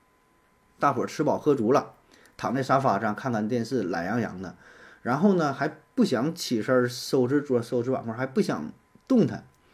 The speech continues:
然后坐在这块儿呢，可能聊聊天儿啊，喝点儿饮料儿，可能在，在这个像咱喝点儿茶水儿，嗑点儿瓜子儿，吃点儿这个小水果儿，然后呢，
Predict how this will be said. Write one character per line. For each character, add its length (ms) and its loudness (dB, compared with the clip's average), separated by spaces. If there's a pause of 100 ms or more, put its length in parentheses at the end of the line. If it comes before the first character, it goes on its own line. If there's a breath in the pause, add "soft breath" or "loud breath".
(380 soft breath)
然 120 0
后 60 0
坐 120 6
在 120 6
这 120 6
块 140 -2
儿 60 -2
呢， 100 -2
可 100 -6
能 160 2
聊 140 4
聊 160 4
天 180 -2
儿 200 -2 (380)
啊， 340 -2
喝 160 -2
点 120 2
儿 40 4
饮 200 0
料 140 2
儿， 140 -4 (180)
可 80 -6
能 100 -2
在， 240 0 (560 loud breath)
在 380 2
这 100 0
个 160 0
像 140 -2
咱 100 -2
喝 100 -2
点 120 2
儿 0 -
茶 260 -4
水 120 -4
儿， 180 -6 (260)
嗑 160 0
点 120 2
儿 40 -2
瓜 200 2
子 80 -2
儿， 220 -6 (200)
吃 200 -4
点 120 2
儿 40 -2
这 80 -2
个 100 0
小 120 -2
水 240 0
果 140 -2
儿， 160 -8 (440)
然 160 -4
后 120 -2
呢， 280 -2